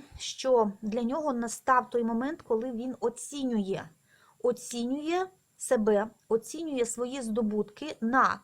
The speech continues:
ось саме цей момент, який зображений на карті.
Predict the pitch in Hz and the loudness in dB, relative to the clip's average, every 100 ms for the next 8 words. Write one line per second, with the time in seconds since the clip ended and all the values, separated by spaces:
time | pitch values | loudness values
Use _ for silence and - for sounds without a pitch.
0 | - 233 220 - - - 233 220 202 - | -2 0 0 -4 -18 0 2 2 0 0
1 | 233 214 208 202 202 196 202 202 220 214 | 2 2 2 0 -2 -4 -2 0 2 2
2 | 208 196 190 190 190 196 185 - 302 | 2 -4 -6 -8 -2 -2 -2 -8 -12